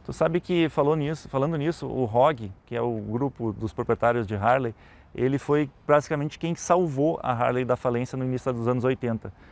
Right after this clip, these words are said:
porque ela, ela tava bem falida e tal, e aí através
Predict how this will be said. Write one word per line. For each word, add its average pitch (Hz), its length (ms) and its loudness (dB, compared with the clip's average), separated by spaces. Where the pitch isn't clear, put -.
porque 120 220 -4
ela, 117 760 4
ela 113 140 -4
tava 117 400 0
bem 123 260 -2
falida 190 420 0
e 139 60 0
tal, 165 260 4
e 147 60 0
aí 127 140 2
através 131 600 0